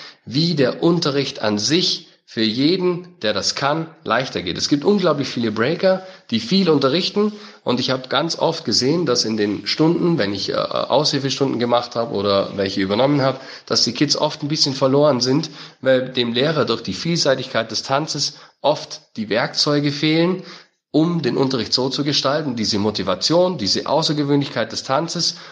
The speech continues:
und diese Schwierigkeit der Übungen wirklich Step by Step und mit der richtigen Herangehensweise an den Mann,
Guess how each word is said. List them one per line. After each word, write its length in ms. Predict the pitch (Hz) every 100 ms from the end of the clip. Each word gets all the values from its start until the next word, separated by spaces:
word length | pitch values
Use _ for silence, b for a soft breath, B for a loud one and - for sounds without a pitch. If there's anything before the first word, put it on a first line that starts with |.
| B
und 260 | 143 139
diese 220 | 123 98 95
Schwierigkeit 920 | - 208 262 226 202 - 143 117 113
der 100 | 104
Übungen 480 | 147 147 143 135 135 B B
wirklich 540 | 123 156 156 131 - - -
Step 300 | - 196 202
by 100 | 165
Step 480 | - 165 165 - -
und 260 | 160 175 175
mit 180 | 135 135
der 80 | 127
richtigen 520 | 131 127 117 101 - B B B _
Herangehensweise 1080 | 107 110 131 - 147 127 120 110 123 120 117 - - _ _
an 200 | - 127
den 120 | 123
Mann, 380 | 107 113 135 135